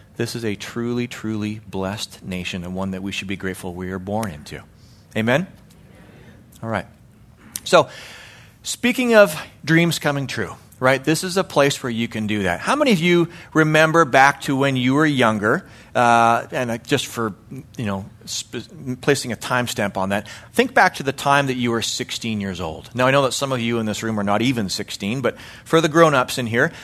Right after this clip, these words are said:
think back to the time that you were sixteen. What were some of the dreams for the future that you had when you were sixteen?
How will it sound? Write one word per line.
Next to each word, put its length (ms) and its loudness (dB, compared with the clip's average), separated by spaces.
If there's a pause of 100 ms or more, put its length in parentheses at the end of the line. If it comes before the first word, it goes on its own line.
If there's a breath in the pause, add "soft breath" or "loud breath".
think 260 -2
back 260 4
to 60 -4
the 80 -4
time 320 2
that 80 -2
you 100 2
were 100 2
sixteen. 640 -4 (420 loud breath)
What 100 -8
were 80 0
some 220 0
of 80 4
the 60 2
dreams 580 -2
for 120 -8
the 100 -6
future 520 -8 (220)
that 100 -8
you 200 -2
had 380 0 (440 soft breath)
when 120 -4
you 100 -2
were 80 -4
sixteen? 640 -10